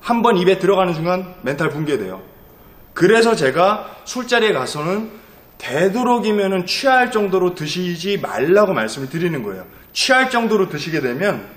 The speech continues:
끝! 더 이상 컨트롤 안 되십니다. 이게 가장 현실적인 조언이에요. 술자리에 가셨으면 그냥 가신 대로 그냥 편안하게 드시고요.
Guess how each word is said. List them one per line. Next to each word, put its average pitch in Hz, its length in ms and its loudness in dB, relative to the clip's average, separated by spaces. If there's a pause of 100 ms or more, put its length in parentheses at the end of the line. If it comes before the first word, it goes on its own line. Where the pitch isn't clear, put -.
(920)
끝! - 380 0 (640)
더 151 140 2
이상 175 160 2
컨트롤 180 380 0
안 107 120 -2
되십니다. 101 360 -8 (480)
이게 233 360 2
가장 190 300 2
현실적인 214 480 0
조언이에요. 120 420 -4 (300)
술자리에 226 640 2
가셨으면 180 720 0
그냥 175 260 2
가신 - 400 0
대로 175 180 0
그냥 165 200 -2
편안하게 208 460 0
드시고요. 117 580 -8